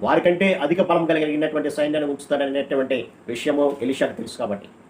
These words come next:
అందుకని ఆ కింద వచనాలను కనుక మనం చూస్తే, "అతడు భయపడవద్దు,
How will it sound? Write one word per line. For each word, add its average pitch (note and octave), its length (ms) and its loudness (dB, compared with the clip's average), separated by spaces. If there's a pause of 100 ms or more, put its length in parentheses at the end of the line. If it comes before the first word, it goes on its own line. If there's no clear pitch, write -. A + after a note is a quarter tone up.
(160)
అందుకని A3 260 4
ఆ F#3+ 60 6
కింద G3 200 2
వచనాలను F#3 380 4
కనుక E3 160 4
మనం D3+ 220 0
చూస్తే, E3+ 320 0 (1700)
"అతడు G3+ 260 6
భయపడవద్దు, F#3+ 760 6